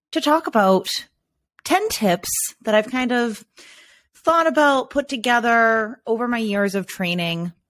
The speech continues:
working with beginners, people who are just starting to strength train, maybe folks who are already doing some sort of cardio or participate maybe in, like, a flag football team or, you know,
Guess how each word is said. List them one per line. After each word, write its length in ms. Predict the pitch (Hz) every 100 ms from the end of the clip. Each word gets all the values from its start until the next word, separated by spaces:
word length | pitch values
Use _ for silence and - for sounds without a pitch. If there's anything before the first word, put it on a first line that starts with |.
| _ _ _ -
working 500 | 170 202 196 190 185
with 460 | 170 160 160 - - 170
beginners, 720 | 185 147 175 98 92 240 - _ -
people 320 | 226 202 262
who 100 | 254
are 160 | 262 196
just 380 | 156 - - -
starting 440 | - 220 220 247
to 60 | 269
strength 400 | - 226 226 -
train, 560 | 226 226 220 214 220 - - _ _ _
maybe 400 | 160 180 196 226
folks 440 | 208 226 220 - - -
who 300 | 214 196 -
are 680 | 175 175 170 165 165 165 156 _ _ _ _ _ _ _ _ _ _ _ -
already 380 | 269 311 233
doing 380 | 196 180 165 160
some 180 | 175 175
sort 180 | 165 139
of 80 | 143
cardio 840 | - 440 415 381 370 370 349 339
or 160 | - 208
participate 760 | 202 - 196 214 190 196 185 185
maybe 320 | 175 170 175
in, 80 | 185
like, 180 | 151
a 80 | 151
flag 340 | 156 - - -
football 380 | 233 214 196
team 420 | 196 196 185 180 180
or, 400 | 151 135 120 -
you 120 | 202
know, 360 | 165 80 147